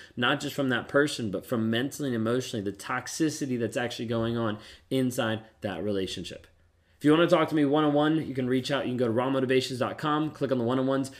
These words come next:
Would love to give you answers to your questions, help you find closure, and help you move forward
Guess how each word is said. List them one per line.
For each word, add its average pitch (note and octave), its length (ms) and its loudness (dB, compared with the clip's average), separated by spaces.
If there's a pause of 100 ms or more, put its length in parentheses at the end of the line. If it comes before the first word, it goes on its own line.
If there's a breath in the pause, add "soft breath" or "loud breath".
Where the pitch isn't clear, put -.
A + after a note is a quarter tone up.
(120)
Would A2+ 140 0
love C3+ 220 2
to C3+ 100 0
give C3 160 2
you A#2+ 120 -2
answers A#2 280 -6
to A#2 60 -2
your G2+ 100 -2
questions, D#3 560 -2
help A#2+ 180 -4
you A#2+ 80 -4
find A#2 240 -6
closure, C3+ 480 4
and C#3+ 220 -2
help C#3 240 0
you C3+ 80 -2
move B2+ 240 -2
forward C#3+ 420 4